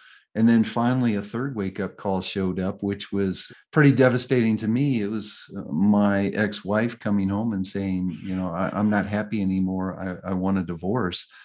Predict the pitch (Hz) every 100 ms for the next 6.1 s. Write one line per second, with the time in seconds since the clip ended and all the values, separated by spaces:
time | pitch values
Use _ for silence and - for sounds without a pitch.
0 | - _ - 110 120 127 120 - 107 -
1 | - - - - _ _ _ - 120 143
2 | 156 139 120 - - - 143 120 101 98
3 | 101 95 98 107 104 101 98 113 151 151
4 | 90 80 - _ _ _ _ _ _ _
5 | _ - 120 107 - - 107 104 101 101
6 | -